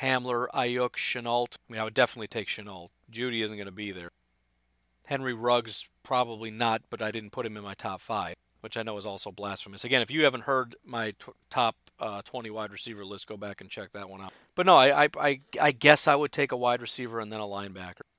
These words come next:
But that's a very tough call. And part of the reason that it's tough is it's sort of pass-fail with linebackers. You can either do it or you can't. And part of the problem with once you get past that first tier is that my expectation is that they can't. And so now you're stuck.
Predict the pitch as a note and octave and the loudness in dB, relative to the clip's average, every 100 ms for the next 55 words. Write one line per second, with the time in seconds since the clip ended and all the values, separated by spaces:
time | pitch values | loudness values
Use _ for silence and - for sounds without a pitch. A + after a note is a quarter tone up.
0 | _ - B2+ A#2+ A2+ A#2 A2+ G#2 A#2 G2+ | _ -2 0 0 -2 -4 -2 -4 -8 -10
1 | - F#2+ E2 - D3 E3 G3 F#3 D#3 D#3 | -12 -14 -14 -12 -2 6 6 6 4 4
2 | C#3+ B2+ B2 - - C#3+ - B2 A2+ G#2 | 4 4 4 2 4 4 2 -6 -4 -6
3 | - _ _ _ _ _ _ _ _ C#3+ | -6 _ _ _ _ _ _ _ _ -2
4 | - - F#3+ F3+ D#3 D3 - D3+ C#3+ B2+ | 0 2 0 2 4 4 4 2 2 0
5 | A2+ C3 B2+ G#2+ F#2+ G2+ A2 C3 C3 A#2+ | 0 2 2 0 -8 -8 -12 -6 -4 -4
6 | B2 C3+ B2 A#2 G#2+ - D3+ B2 - A2+ | -4 -2 -2 -4 -6 -2 0 2 -2 -8
7 | - C#3+ D#3 C3 - C#3+ D3 C3 A#2+ A2+ | -4 0 0 -2 0 4 4 4 -6 -6
8 | C3+ B2 C3 B2 - C3 - B2 - B2+ | -8 -8 -6 -4 0 0 2 -2 -4 -8
9 | - - E3 B2 - _ _ _ C#3 A#2 | -8 -4 0 0 -4 _ _ _ -4 2
10 | B2 B2 C3+ D3 C#3+ C3+ - _ _ _ | 2 4 6 8 6 2 -6 _ _ _
11 | - C3+ - C3 - C#3 B2 A#2+ G#2 A2 | -4 -4 0 -2 0 -2 -2 -6 -8 -8
12 | - G2+ - C3 E2 - - _ _ C#3 | -8 -10 -8 -8 -8 -12 -20 _ _ -6
13 | - C3+ A#2+ C3+ C#3+ A#2 - A#2 - - | -4 -2 2 4 4 0 -4 -4 -6 -10